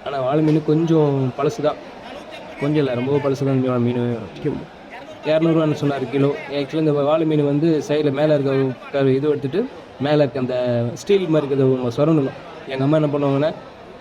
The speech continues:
அப்படியே கல்லுல போட்டு தேய், தேய், தேய், தேய்ன்னு தேய்ப்பாங்க. அந்த ஸ்டீல் பொறி இப்பெல்லாம் அப்படியே போயிடுச்சு பாருங்க. Actually, அது பழைய மீன், ரொம்ப பழைய மீன். அந்த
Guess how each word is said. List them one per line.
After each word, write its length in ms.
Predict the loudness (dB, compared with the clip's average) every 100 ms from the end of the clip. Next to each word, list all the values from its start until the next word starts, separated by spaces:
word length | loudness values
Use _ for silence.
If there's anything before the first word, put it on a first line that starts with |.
| -10
அப்படியே 220 | -2 -2 -2 -4
கல்லுல 240 | 0 2 2
போட்டு 160 | 0 0
தேய், 160 | 0 0
தேய், 120 | -2 -2
தேய், 160 | -2 0
தேய்ன்னு 200 | 0 0
தேய்ப்பாங்க. 340 | -2 -2 -4 -4 -4
அந்த 100 | -4
ஸ்டீல் 200 | -2 0 0
பொறி 120 | -2
இப்பெல்லாம் 280 | 0 0 0
அப்படியே 220 | 0 0 2
போயிடுச்சு 240 | 0 2 -2
பாருங்க. 160 | -2 -4
Actually, 240 | 0 -2
அது 100 | 0
பழைய 180 | 0 2
மீன், 220 | 2 2 0
ரொம்ப 140 | 0 2
பழைய 140 | 2 0
மீன். 120 | -2 -6 -16 -20 -20 -20 -20 -18 -18 -16 -14 -14 -16 -12 -4
அந்த 100 | -2